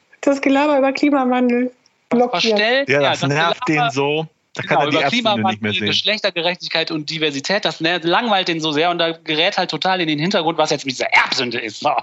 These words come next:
Speaker 2: <laughs> Also der Zugang dadurch blockiert. <laughs>
Speaker 1: Ach du liebe Güte.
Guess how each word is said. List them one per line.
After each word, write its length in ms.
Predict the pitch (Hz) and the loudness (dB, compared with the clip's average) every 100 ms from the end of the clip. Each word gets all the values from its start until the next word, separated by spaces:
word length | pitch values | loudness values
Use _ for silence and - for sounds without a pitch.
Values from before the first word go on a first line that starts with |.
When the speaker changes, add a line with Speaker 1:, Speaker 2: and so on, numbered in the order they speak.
| - _ - | -6 _ -12
Speaker 2:
<laughs> 80 | - - 147 - - - - - - | -12 -8 -8 -8 -14 -18 -18 -8 0
Also 200 | 131 - | 2 2
der 180 | - 117 | 0 -2
Zugang 260 | - 160 160 _ _ _ _ _ - | 0 0 -2 _ _ _ _ _ -4
dadurch 280 | 135 143 117 | 0 0 0
blockiert. 360 | 123 110 90 - - - - 1077 - - 1077 1077 1077 | -2 -4 -6 -4 -4 -4 -4 -4 -6 -6 -8 -8 -10
<laughs> 1080 | _ _ _ _ - - - - - - | _ _ _ _ -8 -6 -6 -10 -16 -8
Speaker 1:
Ach 180 | 220 180 | -2 -2
du 140 | - 190 | 0 2
liebe 280 | 180 175 | 2 2
Güte. 400 | 170 196 185 180 | 2 0 0 -2